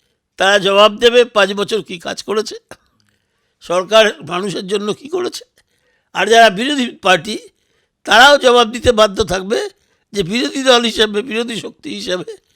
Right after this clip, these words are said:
কী ভূমিকা তারা পালন করেছে। এখন এসব উঠে গেছে, প্রশাসনকে ব্যবহার করে যে যার মতন কথা বলে ভোটে যাও, এইসব এসছে। এবং এটা এবারে একটু বাড়াবাড়ি পর্যায়ে চলে গেছে। আমার মনে হয় এরপরে আর সেটা করতে পারবে না।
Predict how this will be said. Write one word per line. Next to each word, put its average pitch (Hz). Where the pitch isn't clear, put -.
কী 294
ভূমিকা 226
তারা 208
পালন 170
করেছে। 165
এখন 220
এসব 202
উঠে 214
গেছে, 240
প্রশাসনকে 220
ব্যবহার 202
করে 254
যে 180
যার 208
মতন 208
কথা 214
বলে 226
ভোটে 175
যাও, -
এইসব 202
এসছে। 262
এবং 196
এটা 226
এবারে 214
একটু 302
বাড়াবাড়ি 240
পর্যায়ে 190
চলে 196
গেছে। 208
আমার 196
মনে 208
হয় 254
এরপরে 220
আর 202
সেটা 196
করতে -
পারবে 175
না। -